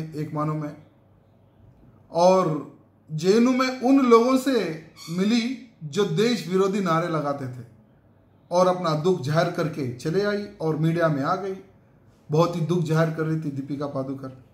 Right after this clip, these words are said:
तो मैं दीपिका पादुकर को ये कहना चाहूँगा, एक बार थोड़ा reverse gear डाल के इतिहास उठाकर देख ले जेएनयू का।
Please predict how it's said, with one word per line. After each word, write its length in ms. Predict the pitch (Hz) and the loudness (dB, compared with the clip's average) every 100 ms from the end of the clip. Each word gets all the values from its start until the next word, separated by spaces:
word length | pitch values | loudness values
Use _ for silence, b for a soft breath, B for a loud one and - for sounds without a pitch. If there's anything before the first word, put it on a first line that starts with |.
| b b b b | b b b b
तो 80 | 190 | -2
मैं 140 | 196 160 | 0 0
दीपिका 340 | - 208 220 | -2 2 2
पादुकर 500 | 214 196 196 196 190 | 4 2 2 0 -2
को 60 | 185 | -4
ये 120 | 175 | -4
कहना 260 | 160 160 | -4 -4
चाहूँगा, 680 | 170 170 175 196 147 - - _ _ _ _ _ _ _ 214 | -4 -4 -2 0 -2 -4 -12 _ _ _ _ _ _ _ -2
एक 240 | 254 214 | -2 2
बार 240 | 247 262 - | 4 4 4
थोड़ा 180 | 247 185 | 0 0
reverse 360 | 185 208 233 | 0 4 4
gear 200 | 196 214 | 4 0
डाल 180 | 180 175 | 0 -2
के 200 | 165 185 151 - - 156 | -2 -4 -4 -8 -16 -14
इतिहास 360 | 175 180 196 | -4 0 0
उठाकर 400 | 180 160 160 185 | 0 -2 -2 -4
देख 220 | 156 147 139 | -6 -8 -8
ले 100 | 131 | -8
जेएनयू 380 | 131 135 131 | -6 -4 -4
का। 160 | 123 123 | -8 -12